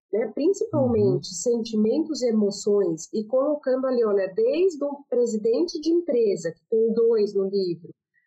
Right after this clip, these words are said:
Speaker 1: até pessoas da linha de frente, rap, empreendedor, a gente vê que a gente tá junto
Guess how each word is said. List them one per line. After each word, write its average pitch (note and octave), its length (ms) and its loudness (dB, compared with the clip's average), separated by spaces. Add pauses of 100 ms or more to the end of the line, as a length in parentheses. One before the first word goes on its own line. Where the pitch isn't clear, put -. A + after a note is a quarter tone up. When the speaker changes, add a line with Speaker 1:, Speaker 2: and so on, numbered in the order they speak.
(140)
Speaker 1:
até A3+ 340 -4
pessoas C4+ 500 -2
da C#4 100 0
linha C#4+ 280 -2
de D4 200 -8
frente, G3+ 760 0 (400)
rap, A3+ 380 -2
empreendedor, A#3 1000 2 (220)
a G#3+ 40 -6
gente E4+ 340 0
vê A3 480 0
que A3+ 80 -2
a A3+ 40 0
gente D4 340 -4
tá C#4 260 -4 (560)
junto E4+ 760 0